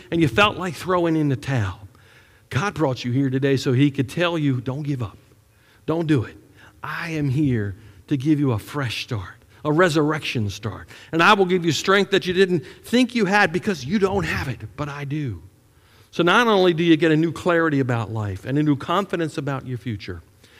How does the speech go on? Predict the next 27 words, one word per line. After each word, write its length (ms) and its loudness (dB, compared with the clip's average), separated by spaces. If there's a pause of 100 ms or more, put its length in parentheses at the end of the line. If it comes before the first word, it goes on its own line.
(240)
the 80 2
best 260 4
thing 160 0
about 260 2
this 160 -2
fresh 300 -2
start 260 -2
is 80 -2
you 60 0
get 180 -2
a 60 0
new 240 -2
connection 800 -6 (400)
to 120 -4
God. 460 -4 (540)
I'm 140 0
not 120 2
afraid 440 2
of 100 2
an 120 2
unknown 440 0
God 240 -2
anymore. 440 -4
All 180 2
of 80 -4
a 40 0
sudden, 340 0